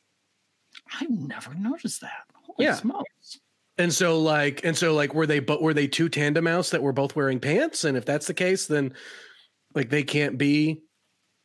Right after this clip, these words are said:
Speaker 2: either Tandem Mouse or a Mousehold, or, like, I don't, there's too many
Speaker 1: This is
Speaker 2: questions.
Speaker 1: crazy. I literally never noticed
Speaker 2: Yeah.
Speaker 1: that there's, these things aren't just a bunch of lazy white
Speaker 2: <laughs>
Speaker 1: mice.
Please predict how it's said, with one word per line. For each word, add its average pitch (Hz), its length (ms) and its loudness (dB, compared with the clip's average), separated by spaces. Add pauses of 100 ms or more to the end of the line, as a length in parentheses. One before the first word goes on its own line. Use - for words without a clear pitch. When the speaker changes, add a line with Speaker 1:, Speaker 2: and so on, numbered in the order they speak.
(500)
Speaker 2:
either 143 240 2
Tandem 151 300 2
Mouse 147 200 2
or 143 120 2
a 147 40 2
Mousehold, 233 560 2
or, 113 260 0
like, 123 140 -4
I 156 80 0
don't, 180 340 0
there's 151 240 0
too - 180 -6
many 269 100 2
Speaker 1:
This 415 100 -4
is 415 80 -2
Speaker 2:
questions. 302 280 2
Speaker 1:
crazy. - 160 2
I 285 180 4
literally 160 1120 2 (500)
never 180 640 0
noticed 208 840 -2 (140)
Speaker 2:
Yeah. 370 320 4
Speaker 1:
that 156 160 0
there's, 220 280 0
these 202 300 2
things 220 220 2
aren't 190 280 0
just 190 200 0
a 175 40 2
bunch 170 280 0
of 135 120 -2
lazy 196 840 0 (180)
white 147 340 0
Speaker 2:
<laughs> - 120 0
Speaker 1:
mice. 208 360 0